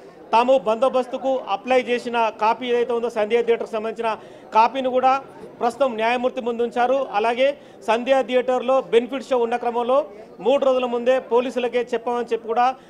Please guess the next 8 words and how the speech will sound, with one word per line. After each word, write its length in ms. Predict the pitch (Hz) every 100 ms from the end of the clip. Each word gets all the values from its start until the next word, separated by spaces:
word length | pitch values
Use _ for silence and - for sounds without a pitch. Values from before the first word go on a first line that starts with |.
| -
వాళ్ళ 220 | 190 269
తరపు 260 | 285 269 233
వాదనలు 360 | 226 233 247
వినిపిస్తున్నారు. 580 | 233 208 208 202 190 160 - -
కానీ 340 | 233 262 302 294 - - - 156
భారీ 280 | 226 277
ఎత్తున 260 | 269 269 262
అభిమానులు 960 | 262 233 185 208 269 269 262 262 277